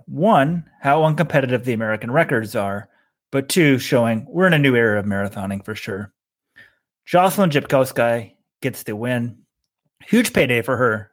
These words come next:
Everyone who breaks two nineteen got seventy-five grand. So you throw some money out there, boom, fast times.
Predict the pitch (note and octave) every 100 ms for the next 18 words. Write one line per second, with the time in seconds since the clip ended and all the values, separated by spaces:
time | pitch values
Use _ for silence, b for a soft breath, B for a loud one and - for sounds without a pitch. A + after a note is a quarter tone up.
0 | _ F#3 D4 B3+ G#3 F3 E3+ - D3 C#3
1 | C#3+ A2+ A2 B2 A2+ G#2+ F#2+ G2 A#2+ G2
2 | - _ _ _ _ _ _ - F#2+ -
3 | - - D3 C#3+ D#3 F3 G#3 A3+ A3+ B3+
4 | B3 A#3 - C3+ B2+ D#3 A2 F#2+ - A2+
5 | G#2 - G#2 E2+ - -